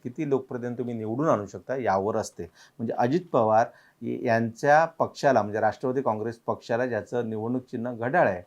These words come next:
अ, म्हणजे जो न्याय, अ, प्रविष्ट, अ, विषय असूनही त्यांना या निवडणुकीमध्ये घड्याळ चिन्ह वापरायला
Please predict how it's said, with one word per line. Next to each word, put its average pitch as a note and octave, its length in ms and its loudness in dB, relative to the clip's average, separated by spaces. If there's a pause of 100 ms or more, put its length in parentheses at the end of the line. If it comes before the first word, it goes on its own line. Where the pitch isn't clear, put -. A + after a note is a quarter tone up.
(380)
अ, G#2 360 4
म्हणजे A2 380 -4 (240)
जो B2+ 100 4
न्याय, B2+ 300 4 (120)
अ, A#2+ 200 4
प्रविष्ट, A#2 400 0
अ, B2+ 640 0
विषय A2 320 -2
असूनही C#3 640 4 (320)
त्यांना C#3+ 320 4 (140)
या C#3 200 8
निवडणुकीमध्ये A#2 720 0
घड्याळ A#2 300 0
चिन्ह A#2+ 240 -6
वापरायला G#2 500 -2